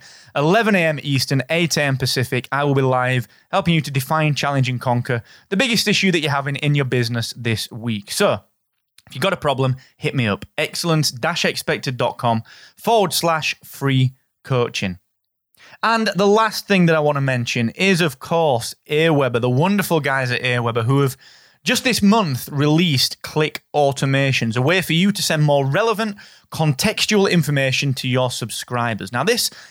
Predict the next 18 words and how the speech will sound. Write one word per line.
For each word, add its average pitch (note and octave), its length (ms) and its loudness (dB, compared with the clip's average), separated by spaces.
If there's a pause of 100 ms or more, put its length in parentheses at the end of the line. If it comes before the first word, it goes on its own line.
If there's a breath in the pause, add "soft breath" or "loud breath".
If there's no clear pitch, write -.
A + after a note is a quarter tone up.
(140 loud breath)
is E3+ 120 2
a F3+ 60 2
game C#3+ 400 2
changer. A2+ 380 -2
This F3+ 180 0
allows G#3 460 2
you D#3+ 240 0 (300 loud breath)
to D#3 100 -2
breed C#3 320 2
results C#3+ 600 0 (200 soft breath)
through B2+ 480 2 (260 soft breath)
relevance, A2+ 800 -2
all A#2+ 160 2
right? D3 200 2
And C3+ 120 -2
I B2+ 60 0
want D#3 560 -2
you B2+ 380 0